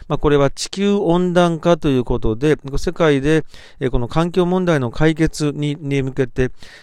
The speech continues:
いろんなこの会合があったということで、まあ、その会合が、えー、一つは、えー、例えばジーセブンであったり、環境の、えー、いろんな、えー、会合であったりするわけですけども、えー、二千六年の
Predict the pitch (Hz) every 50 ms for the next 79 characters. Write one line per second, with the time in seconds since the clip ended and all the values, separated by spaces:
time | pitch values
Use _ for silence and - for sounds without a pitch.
0 | - - 117 123 147 190 202 202 196 185 - 175 165 160 147 - - 160 156 156
1 | 151 147 147 139 135 131 127 - - - 101 92 - 98 95 95 - 101 - 95
2 | 92 117 156 156 - - - - - 170 156 175 185 185 180 165 - 180 180 175
3 | 175 170 156 156 160 156 151 143 143 170 175 160 - - - - - - - -
4 | 131 127 120 113 110 - - 139 113 - 151 165 185 185 - - - - - -
5 | - 117 104 - 170 226 233 190 135 107 104 120 131 131 120 - - 143 143 135
6 | 131 123 117 107 110 117 117 - - - 151 175 196 190 - - 156 151 151 139
7 | - 147 143 135 135 143 156 156 156 - 131 123 123 120 131 131 131 139 151 160
8 | 156 - - - - - - 113 113 - - 123 127 127 117 120 120 107 117 117
9 | 107 - - 101 98 - - 107 98 92 92 87 92 - - - 95 104 113 131
10 | 160 175 - - - - - - - - 135 127 139 156 - - 240 233 214 190
11 | 156 151 151 - - 214 220 214 196 175 151 139 135 139 151 156 135 -